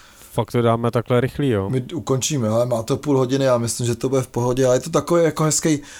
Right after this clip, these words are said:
Speaker 2: rozjezd toho vlastně jakoby odloučeného období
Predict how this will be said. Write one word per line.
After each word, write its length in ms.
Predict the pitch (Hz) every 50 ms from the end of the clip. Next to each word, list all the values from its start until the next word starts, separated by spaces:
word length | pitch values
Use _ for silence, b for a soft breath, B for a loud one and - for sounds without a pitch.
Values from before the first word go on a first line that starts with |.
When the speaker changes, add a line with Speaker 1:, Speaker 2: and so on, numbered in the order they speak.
| B - 120
Speaker 2:
rozjezd 840 | 127 139 147 139 135 160 160 156 156 151 - - - - - - - _ _ _ _ _ _ _ _ _ _ - _ _ _ _ _ _ _ _ _ - - 165 131
toho 240 | - 135 131 143 139
vlastně 400 | 135 135 127 110 - - 147 143
jakoby 300 | 135 127 - 139 139 139
odloučeného 800 | - 147 127 143 151 147 147 - 165 156 151 151 147 147 147 147
období 560 | 143 135 135 143 156 160 156 151 139 123